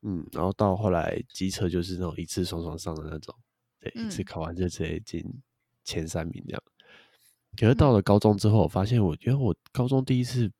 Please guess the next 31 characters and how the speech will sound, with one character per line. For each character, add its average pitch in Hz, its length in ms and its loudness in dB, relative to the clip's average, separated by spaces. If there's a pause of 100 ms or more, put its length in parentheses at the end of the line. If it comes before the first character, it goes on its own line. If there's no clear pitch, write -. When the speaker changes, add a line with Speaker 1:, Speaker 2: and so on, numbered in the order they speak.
(260)
Speaker 1:
班 120 140 2
上 127 220 -2
段 123 180 2
考， 101 200 2
我 117 200 6
排 - 160 -4
在 90 120 -2
第 107 160 0
九 - 240 -6
名 - 120 -16 (100)
欸。 - 100 -20 (1400)
Speaker 2:
好 180 200 -4
高 185 160 0 (240)
哦， 180 260 -4 (220)
我 - 80 -2
好 185 180 2
像 220 240 -2
没 127 80 6
有， 117 60 8
Speaker 1:
觉 120 40 8
得 - 100 4
很 147 100 -4
高 - 100 -2
欸。 165 60 2
Speaker 2:
从 85 100 2
来 170 220 2
没 170 100 -4
有 165 220 -2
在 180 240 -2
第 180 260 -4
九 175 260 -2